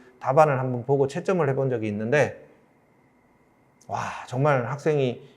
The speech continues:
써놓은 답안이 한 문장도 비문이 아닌 그런 문-, 아닌 문장이 없는 그런 답안들도 있었거든요. 물론 이제 비문이라고 이제 뭐 내용이 이제 부정확하다 이렇게 볼 수는 없겠지만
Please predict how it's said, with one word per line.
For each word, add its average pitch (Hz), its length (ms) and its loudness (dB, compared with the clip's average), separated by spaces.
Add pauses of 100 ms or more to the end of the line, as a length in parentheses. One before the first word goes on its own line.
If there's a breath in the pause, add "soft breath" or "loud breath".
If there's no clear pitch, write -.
(100)
써놓은 156 320 2
답안이 139 500 0 (120)
한 240 280 -2
문장도 240 420 2
비문이 151 360 0
아닌 117 340 -2
그런 131 440 -2 (240)
문-, 131 240 -2 (100)
아닌 131 380 0
문장이 135 280 0
없는 107 440 -4
그런 143 220 0
답안들도 120 500 -4
있었거든요. 98 540 -10 (480 soft breath)
물론 151 240 4
이제 135 120 0
비문이라고 139 640 2
이제 113 120 -2
뭐 104 360 -6 (140)
내용이 139 380 0
이제 117 180 -2
부정확하다 139 600 -2
이렇게 113 240 -6
볼 117 140 -6
수는 120 300 -6
없겠지만 110 720 -4